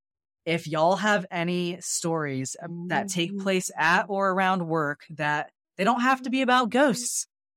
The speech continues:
Speaker 1: It could be just something spooky, creepy, scary, or maybe really gross.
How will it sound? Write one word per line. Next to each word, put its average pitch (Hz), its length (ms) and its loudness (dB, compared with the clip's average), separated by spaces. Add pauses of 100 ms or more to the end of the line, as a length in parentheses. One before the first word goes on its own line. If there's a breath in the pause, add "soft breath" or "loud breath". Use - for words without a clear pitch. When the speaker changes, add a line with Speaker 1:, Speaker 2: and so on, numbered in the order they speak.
(180)
Speaker 1:
It 208 100 2
could 226 160 -2
be 240 340 4
just 226 200 -2
something 233 460 0
spooky, 247 800 -2 (260)
creepy, 247 640 0
scary, 254 720 2
or 220 100 2
maybe 240 320 4
really 233 340 2
gross. 175 720 0